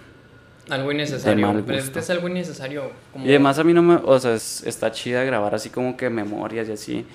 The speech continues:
Speaker 2: pero pues yo guardaría mis, mis memorias así como para
Speaker 1: Para
Speaker 2: mí,
Speaker 1: ti.
Speaker 2: exactamente, o sea,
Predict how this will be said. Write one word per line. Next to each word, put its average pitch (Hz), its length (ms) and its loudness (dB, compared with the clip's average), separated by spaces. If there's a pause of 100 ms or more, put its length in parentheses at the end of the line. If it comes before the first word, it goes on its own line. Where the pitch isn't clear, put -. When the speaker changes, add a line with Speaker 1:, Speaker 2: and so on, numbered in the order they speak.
(400)
Speaker 2:
pero 127 240 4
pues 123 160 0
yo 117 140 0
guardaría 135 460 -2
mis, 127 520 -8
mis 120 240 -4
memorias 107 360 -2
así 117 120 -8
como 123 240 -6
para 120 140 2
Speaker 1:
Para 104 100 -2
Speaker 2:
mí, 110 380 -2
Speaker 1:
ti. 113 60 -10
Speaker 2:
exactamente, 107 680 -6
o 107 60 -6
sea, 107 200 -4